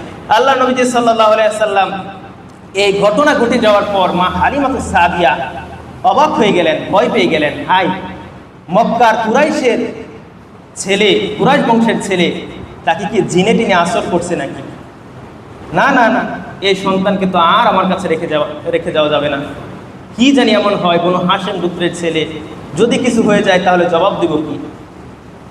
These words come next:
মা হালিমা এবার পরের দিনই একটি বাহন রেডি করে মা আমিনার কাছে আমার আপনার নবীজি সাল্লাল্লাহু আলাইহি সাল্লামকে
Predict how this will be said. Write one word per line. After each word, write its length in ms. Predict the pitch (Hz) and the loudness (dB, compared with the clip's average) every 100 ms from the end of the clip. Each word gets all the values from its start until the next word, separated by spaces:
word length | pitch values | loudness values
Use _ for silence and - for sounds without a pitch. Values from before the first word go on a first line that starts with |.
| - | -4
মা 100 | 190 | 0
হালিমা 420 | 196 190 196 214 | 2 2 2 4
এবার 500 | 196 185 190 190 - - - - - - - | 2 4 4 4 -2 -6 -12 -16 -20 -10 0
পরের 340 | 262 339 302 | 2 2 2
দিনই 200 | 254 226 | 2 2
একটি 380 | 208 226 233 214 | 2 0 0 0
বাহন 400 | - 180 247 247 | 0 0 0 0
রেডি 160 | - | 0
করে 320 | 196 196 220 - - - - - | 0 0 2 0 -4 -10 -14 -8
মা 180 | 170 175 | 0 2
আমিনার 340 | 170 269 285 | 4 4 2
কাছে 300 | - 190 190 | 2 0 0
আমার 220 | 160 170 170 | 0 2 0
আপনার 280 | 170 160 | 0 0
নবীজি 240 | 160 156 160 | 0 0 -2
সাল্লাল্লাহু 460 | 160 151 151 143 | -2 -2 -2 0
আলাইহি 200 | 156 160 | 2 2
সাল্লামকে 480 | 156 165 165 240 330 | 2 0 2 2 0